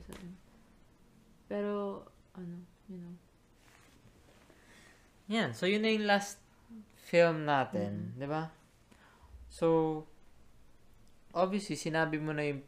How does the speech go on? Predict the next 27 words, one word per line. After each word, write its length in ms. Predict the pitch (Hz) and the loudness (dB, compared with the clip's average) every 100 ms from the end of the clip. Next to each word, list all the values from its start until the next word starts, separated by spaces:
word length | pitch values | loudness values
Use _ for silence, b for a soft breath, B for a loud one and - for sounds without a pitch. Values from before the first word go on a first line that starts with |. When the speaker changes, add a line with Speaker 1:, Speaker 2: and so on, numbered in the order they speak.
| - | -10
Speaker 2:
pinakagusto 680 | 139 135 127 120 113 - 123 | -6 -4 -4 -4 -6 -6 -6
mo, 100 | 113 | -4
which 140 | 110 | -6
is 140 | 123 120 | -8 -2
The 160 | 123 | -2
Thing. 580 | 120 - 113 110 120 120 - 127 | -2 -4 -4 -4 -8 -12 -16 -4
Tama 260 | 117 117 | 0 2
ba? 180 | 202 196 | 0 -2
Speaker 1:
Mm. 220 | 175 175 180 - | -4 -8 -10 -2
Tas 240 | 220 233 | 0 0
next 420 | 247 233 214 - - | 0 -2 -2 -10 -4
ko 140 | 185 | -2
highest 500 | 185 175 160 160 - | 0 -2 -2 -6 -8
is 240 | - 175 170 | -8 -6 -6
Silence 420 | - 180 165 170 | -8 -4 -4 -4
of 100 | 165 | -8
the 140 | 160 156 | -10 -8
Lambs. 360 | 151 151 160 B B - | -10 -12 -16 B B -18
Speaker 2:
Ah, 640 | - 101 101 110 110 110 139 | -12 -8 -4 -2 -2 -2 -4
okay, 180 | 156 131 | -6 -6
okay. 280 | 131 113 110 117 | -6 -6 -8 -6
Speaker 1:
Tapos, 480 | - 220 220 202 208 - - - | 0 0 0 -4 -4 -6 -14 -4
anong 240 | 233 302 | -2 2
Speaker 2:
Ano 160 | 330 208 | 4 6
Speaker 1:
lowest 340 | 226 - - - | 8 6 6 2
Speaker 2:
yung 100 | 233 | -4
Speaker 1:
ko? 80 | 160 | -6